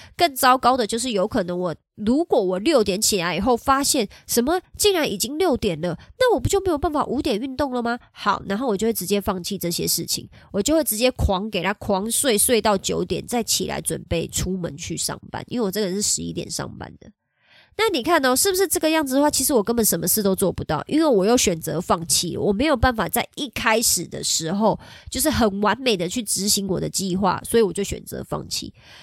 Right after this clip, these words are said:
可是我今天六点起床的时候呢，我就是一直跟我自己讲说，没有关系，你就算睡，多睡了一个小时，你晚起床一个小时都没有关系，你还是很棒，你加油，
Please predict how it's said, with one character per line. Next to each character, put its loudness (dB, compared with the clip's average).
可 -4
是 4
我 6
今 0
天 2
六 2
点 2
起 -2
床 -2
的 0
时 0
候 2
呢， 0
我 -4
就 -2
是 0
一 0
直 0
跟 0
我 0
自 -4
己 -2
讲 -4
说， -4
没 -6
有 2
关 0
系， -2
你 -2
就 2
算 4
睡， -2
多 8
睡 4
了 6
一 0
个 2
小 0
时， -2
你 2
晚 2
起 -2
床 2
一 2
个 0
小 0
时 -4
都 -4
没 2
有 2
关 0
系， -2
你 -2
还 0
是 4
很 2
棒， 2
你 -2
加 4
油， -2